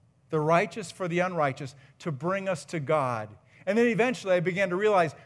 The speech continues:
to bring us to God, to bring us to God's table, to bring us into fellowship with God, to bring us into a relationship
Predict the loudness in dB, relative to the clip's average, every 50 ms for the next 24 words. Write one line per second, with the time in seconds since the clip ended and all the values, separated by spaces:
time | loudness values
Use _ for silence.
0 | _ -8 -6 -4 0 0 0 0 0 -4 -6 -6 -6 -6 -4 -4 -4 -2 -4 -6
1 | -4 -6 -6 -4 -2 -2 -2 0 0 -2 -4 -4 -6 -6 -4 -4 -6 -8 -8 -10
2 | -12 -12 -16 -16 -10 -4 -4 -4 -2 -2 -4 -4 -4 -4 -4 -2 -2 -2 -2 -2
3 | -4 -4 -6 -4 -4 -4 -4 -6 -10 -4 0 2 2 4 2 2 0 -4 -10 -10
4 | -10 -10 -10 -2 2 2 4 4 2 0 -2 -6 -10 -20 _ _ _ _ _ _
5 | _ _ _ _ _ _ _ _ -6 -4 -2 0 0 -2 -2 -4 -4 -4 -6 -4
6 | -2 -2 -2 -2 0 0 0 0 2 2 2 2 0 -2 -8 -10 -10 -8 -6 -6
7 | -6 -6 -8